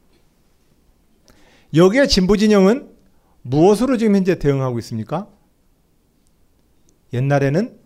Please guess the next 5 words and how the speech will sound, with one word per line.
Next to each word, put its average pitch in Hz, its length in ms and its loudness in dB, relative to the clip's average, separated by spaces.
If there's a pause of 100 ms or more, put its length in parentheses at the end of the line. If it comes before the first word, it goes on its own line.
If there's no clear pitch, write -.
(480)
민주화 139 760 -4
운동, 143 460 -4 (2000)
뭐 110 200 -12
민족 113 440 -6
경제, 170 580 0